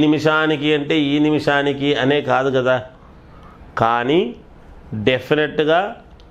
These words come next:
మనం ఈ పన్నెండు రాసుల వాళ్లకు ఎలా ఉండబోతుంది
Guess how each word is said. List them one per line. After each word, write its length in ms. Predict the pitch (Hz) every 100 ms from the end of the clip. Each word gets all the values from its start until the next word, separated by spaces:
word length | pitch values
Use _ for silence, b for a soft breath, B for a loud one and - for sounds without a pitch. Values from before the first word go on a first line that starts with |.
| - - - 127
మనం 200 | 135 147 143 139
ఈ 100 | 139 135 127 - -
పన్నెండు 380 | 120 135 160 160 156
రాసుల 380 | 147 147 143 139 135
వాళ్లకు 520 | 135 135 135 135 165 180 - - - - - - - 110 120
ఎలా 200 | 143 160 160
ఉండబోతుంది 840 | 156 151 139 139 135 131 127 135